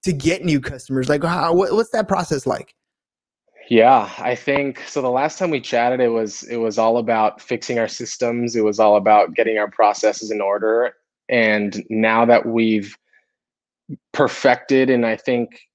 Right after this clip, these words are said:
Speaker 2: at least gotten more efficient with, with processes and systems, I think now it's just putting the nose to the grindstone and, and just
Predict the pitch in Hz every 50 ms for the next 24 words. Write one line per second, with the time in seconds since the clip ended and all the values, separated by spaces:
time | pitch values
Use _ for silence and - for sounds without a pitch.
0 | _ _ - - 120 - 120 131 139 147 147 - - - - - - _ _ -
1 | - 131 120 117 127 120 120 120 117 107 - - - 117 110 - - 127 117 117
2 | 113 _ - 113 107 98 98 98 - - - _ _ - 120 104 _ - 127 113
3 | 110 - - 117 107 117 113 107 107 101 - - 110 - - - 127 135 135 127
4 | 113 104 - - 117 104 - 107 101 101 107 113 127 123 113 104 98 - - -
5 | 110 101 101 98 - - - - - _ _ _ _ _ _ _ _ _ - -
6 | 135 127 120 117 117 113 110 113 113 117 117 113 110 - - 117 110 107 104 110
7 | 107 107 113 120 120 - - 127 120 123 131 135 147 151 143 117 107 113 110 107
8 | 104 104 95 - - 113 107 104 104 98 - 110 110 107 107 - - - - -
9 | - _